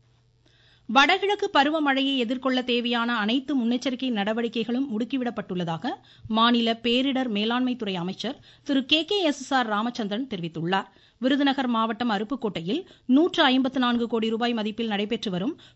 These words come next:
புறவழி சாலை அமைக்கும் பணிகளை இன்று ஆய்வு செய்த அவர், கனரக வாகன போக்குவரத்து நெரிசலை குறைக்கும் வகையில் மேற்கொள்ளப்படும் இப்பணிகளை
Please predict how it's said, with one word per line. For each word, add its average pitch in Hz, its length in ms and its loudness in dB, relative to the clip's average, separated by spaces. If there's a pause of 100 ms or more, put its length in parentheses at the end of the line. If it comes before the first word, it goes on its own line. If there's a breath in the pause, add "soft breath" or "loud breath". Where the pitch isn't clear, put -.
புறவழி 302 460 4
சாலை 254 400 0
அமைக்கும் 226 380 -2
பணிகளை 208 420 0
இன்று 240 260 0
ஆய்வு 214 240 0
செய்த 214 260 -4
அவர், 175 280 -4 (280 soft breath)
கனரக 320 600 2
வாகன 247 380 2
போக்குவரத்து 247 580 -2
நெரிசலை 240 460 -2
குறைக்கும் 220 420 -2
வகையில் 185 340 -4 (300 loud breath)
மேற்கொள்ளப்படும் 269 760 2
இப்பணிகளை 202 580 -2